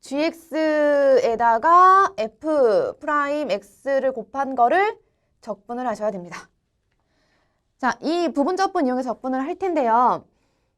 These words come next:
지금 문제에서 어떤 함수가 주어져 있냐면 X와 사인 X가 곱해져 있어요.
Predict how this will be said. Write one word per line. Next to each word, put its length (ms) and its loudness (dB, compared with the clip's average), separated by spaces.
지금 200 -4
문제에서 560 2
어떤 240 2
함수가 340 -2
주어져 380 0
있냐면 580 -2
X와 1200 4
사인 320 2
X가 400 -2
곱해져 380 -4
있어요. 440 -10